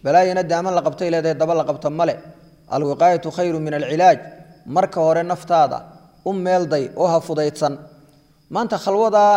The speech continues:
dhibaataday leedahay waxaa la mid ah alhaatif, horena waynu u sheegnay. Bahalka imtixaankii aynu jeebadaha ku sidanno, halowda haweenka iyo hadalkooduna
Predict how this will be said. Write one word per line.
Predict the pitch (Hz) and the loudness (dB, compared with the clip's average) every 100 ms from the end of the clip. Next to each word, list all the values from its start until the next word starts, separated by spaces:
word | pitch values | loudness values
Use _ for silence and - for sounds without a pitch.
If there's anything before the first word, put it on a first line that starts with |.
| 196 | 2
dhibaataday | 170 175 175 208 190 | 0 2 2 -2 -2
leedahay | 185 185 180 185 | 2 2 0 -2
waxaa | - 160 | -2 0
la | 180 | 0
mid | 156 | -2
ah | 131 - - - - _ _ _ _ | -8 -12 -20 -20 -20 _ _ _ _
alhaatif, | - 147 165 170 131 - | -4 0 2 2 -4 -2
horena | 226 233 | 0 2
waynu | 208 170 | 0 -2
u | 170 | -6
sheegnay. | - 117 - - _ _ _ - | -8 -12 -14 -20 _ _ _ -2
Bahalka | 185 175 180 | 2 4 4
imtixaankii | 180 156 147 180 165 170 | 0 -2 -6 -6 -2 0
aynu | 160 147 | 0 -2
jeebadaha | 156 151 190 165 | -6 -2 0 -2
ku | 196 | -4
sidanno, | 165 143 139 127 - - - _ | -8 -6 -6 -8 -12 -20 -20 _
halowda | - 160 196 190 185 190 | -8 0 2 2 2 2
haweenka | 170 160 175 185 165 | 4 4 2 0 -2
iyo | 175 | 0
hadalkooduna | 180 185 180 226 214 156 147 | 0 0 -2 2 2 2 -4